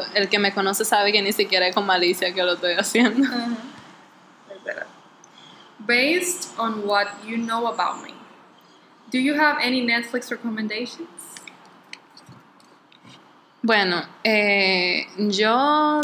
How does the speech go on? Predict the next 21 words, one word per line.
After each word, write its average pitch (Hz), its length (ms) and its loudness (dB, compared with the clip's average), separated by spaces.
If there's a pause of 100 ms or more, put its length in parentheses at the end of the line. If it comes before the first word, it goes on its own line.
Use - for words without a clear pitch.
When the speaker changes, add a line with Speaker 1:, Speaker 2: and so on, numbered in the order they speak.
(140)
Speaker 1:
te 247 260 2
recomendaría 226 1400 2 (460)
The 208 240 2
Midnight 214 640 2
Gospel 269 600 0 (1000)
y 208 440 2
uno 214 240 2
que 233 100 2
se 233 200 2
llama, 208 300 4
ahora 208 180 4
que 208 180 0
vi, 208 120 0
que 196 100 -2
te, - 120 -8
creo 196 200 0
que 202 60 2
te 214 80 0
puede 220 200 2
gustar, 202 480 0
Connected. - 600 -4